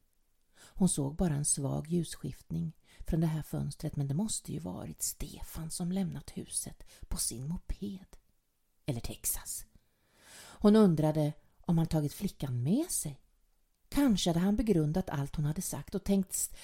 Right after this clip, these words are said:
ställa allt till rätta igen. Eller inte. Hon måste få veta. Ta sig ut härifrån. Hon tog sig tillbaka till soffan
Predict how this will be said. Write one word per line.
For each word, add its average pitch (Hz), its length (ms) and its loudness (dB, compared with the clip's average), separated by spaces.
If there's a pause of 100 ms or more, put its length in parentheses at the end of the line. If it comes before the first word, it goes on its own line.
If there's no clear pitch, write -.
ställa 220 300 2
allt 165 280 0
till 180 140 0
rätta 254 440 0
igen. 269 260 4 (880)
Eller 143 280 0
inte. 170 480 -4 (560)
Hon 151 400 6
måste 143 540 4
få 165 100 0
veta. 180 440 0 (400)
Ta 202 160 8
sig - 280 0
ut 233 320 4
härifrån. 160 640 -2 (720)
Hon - 260 -2
tog 139 180 0
sig 143 100 -2
tillbaka 147 420 -2
till 175 140 -4
soffan 175 540 -4